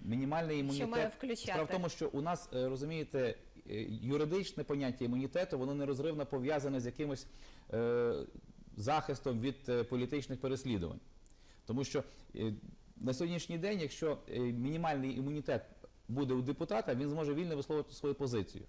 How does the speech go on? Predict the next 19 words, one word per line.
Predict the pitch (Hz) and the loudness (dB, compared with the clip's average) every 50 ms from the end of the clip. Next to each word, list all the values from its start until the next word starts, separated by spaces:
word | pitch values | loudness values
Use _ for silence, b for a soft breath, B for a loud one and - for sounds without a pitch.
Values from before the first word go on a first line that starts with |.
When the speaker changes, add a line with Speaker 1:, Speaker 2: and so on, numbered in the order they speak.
| - - b b b b - | -16 -20 b b b b -4
Speaker 1:
Для | 101 110 139 | 0 0 0
цього | 131 - 180 208 220 175 139 | 0 2 2 2 4 4 4
йому | 120 135 151 | 2 2 0
потрібен | 147 135 131 147 151 143 139 135 | 0 -2 0 0 0 2 2 2
імунітет. | 127 131 135 135 127 - 104 85 - - - - - - | 2 2 2 0 0 0 -2 -2 -4 -8 -14 -16 -12 -8
Тобто, | - 127 - 143 | -6 -4 -2 -2
що | 135 - 151 151 | -2 0 0 0
він | 156 156 151 | 2 0 0
міг | 160 170 151 160 | 0 0 0 2
вийти | 175 185 180 - - 135 - B B B B B B B - | 2 2 2 2 0 -2 -2 B B B B B B B -2
і, | 127 127 | 0 0
і | 127 123 - 131 | 2 2 2 2
виступити | 135 147 160 156 - 131 143 127 - 127 | 2 2 2 0 0 -2 -2 -2 -2 0
перед | - 131 127 127 | 2 2 4 4
виборцями, | 120 131 139 127 123 117 - - 110 110 101 - | 4 4 4 4 2 2 0 0 0 0 0 0
він | - 127 131 127 123 120 | 0 0 0 0 0 0
міг | 131 156 165 123 113 110 113 - - | 0 0 0 -2 -2 -4 -6 -4 -4
вільно | 123 156 180 185 160 156 151 143 120 | -2 -2 0 0 0 0 0 0 0
висловлювати, | 117 139 139 - 156 156 160 156 147 139 139 135 - 123 | 0 0 0 0 2 2 2 4 4 4 2 2 0 -2